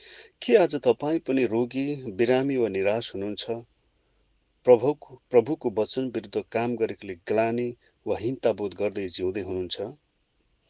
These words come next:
येशू कहाँ आउनुहोस्। येशूले हाम्रो पाप क्षमा गर्नुहुन्छ। कति बिरामीहरू तपाईँ आफैले नभई परिवारमा बाउ बाजेले गरेको गल्ती,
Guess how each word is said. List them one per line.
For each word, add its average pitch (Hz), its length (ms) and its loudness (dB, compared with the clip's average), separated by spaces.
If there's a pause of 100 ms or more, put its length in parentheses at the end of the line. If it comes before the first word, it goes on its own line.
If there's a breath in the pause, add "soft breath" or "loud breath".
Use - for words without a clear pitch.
(340 loud breath)
येशू 180 300 4
कहाँ 123 280 2
आउनुहोस्। 98 560 -2 (640)
येशूले 117 320 -2
हाम्रो 117 260 -2
पाप 139 320 -2
क्षमा 110 280 -4
गर्नुहुन्छ। 98 540 -2 (960 loud breath)
कति 135 220 -2
बिरामीहरू 113 760 2 (220)
तपाईँ 113 280 -2 (100)
आफैले 131 420 0
नभई 101 320 -2 (120)
परिवारमा 113 600 4 (320)
बाउ 113 340 4
बाजेले 104 460 0
गरेको 98 360 -4
गल्ती, 107 580 -4